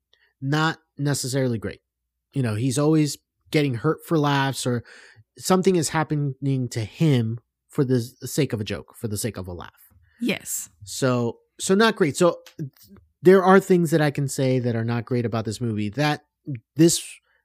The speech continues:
Speaker 1: review by Time Out does land. And yeah, urine <laughs> quaffing j-,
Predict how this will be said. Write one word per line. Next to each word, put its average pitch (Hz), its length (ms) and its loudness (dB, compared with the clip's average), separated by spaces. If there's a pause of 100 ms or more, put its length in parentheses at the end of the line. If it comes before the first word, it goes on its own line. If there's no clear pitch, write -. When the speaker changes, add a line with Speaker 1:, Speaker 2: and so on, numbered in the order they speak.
Speaker 1:
review 151 600 4
by 127 200 0
Time 143 280 -2
Out 143 220 -2
does 127 440 -2
land. 117 520 -2 (600)
And 127 640 -2
yeah, 113 220 -4 (120)
urine 143 580 -2 (120)
<laughs> - 140 -16 (300)
quaffing 135 540 -6
j-, 120 180 -2